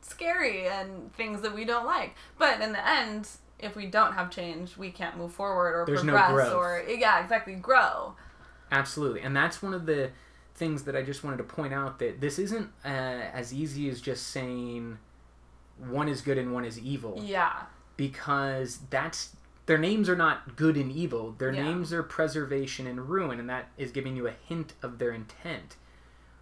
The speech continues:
Speaker 2: With Zaze being able to hold both and create harmony, he's able to balance out both the forces of Preservation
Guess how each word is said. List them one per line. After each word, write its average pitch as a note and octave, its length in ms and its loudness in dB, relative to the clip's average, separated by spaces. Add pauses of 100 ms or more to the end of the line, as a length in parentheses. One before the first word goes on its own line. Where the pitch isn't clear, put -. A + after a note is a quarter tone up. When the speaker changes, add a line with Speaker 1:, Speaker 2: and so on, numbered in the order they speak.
(140)
Speaker 2:
With C3+ 400 2 (600)
Zaze D#3 400 -2
being F3+ 220 -4
able D#3+ 200 -2
to C3+ 80 0
hold C#3 440 -6
both D#3 340 2
and B2 140 -10
create - 320 -10
harmony, F3+ 680 -6 (300)
he's G#3+ 520 -2
able D3+ 240 -2
to C3+ 140 -8
balance C3 680 -4
out C3 440 -2 (280)
both C#3 340 0
the B2 440 -6
forces A#2+ 920 -4
of D#3 300 -6
Preservation C3 880 -4